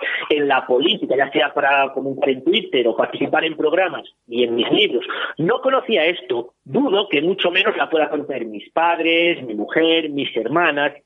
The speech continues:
y seguramente muchos de los oyentes tampoco van o tenían ni idea de lo que voy a contar ahora.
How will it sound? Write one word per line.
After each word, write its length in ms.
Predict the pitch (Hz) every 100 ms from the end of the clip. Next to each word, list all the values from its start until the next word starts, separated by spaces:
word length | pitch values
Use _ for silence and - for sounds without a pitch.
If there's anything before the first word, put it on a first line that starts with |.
| - - -
y 120 | 214 185
seguramente 580 | 185 202 277 269 269 165
muchos 380 | 180 285 - 185
de 80 | 170
los 180 | 151 151
oyentes 560 | 113 190 180 - 190 - - _ _
tampoco 480 | - 180 277 277 247
van 340 | 233 214 185 170
o 180 | 160 160
tenían 300 | 180 214 170
ni 100 | 165
idea 320 | 185 175 -
de 180 | 143 135
lo 160 | 147 139
que 60 |
voy 180 | 151 170
a 80 | 135
contar 320 | 120 113 113
ahora. 300 | 135 147 -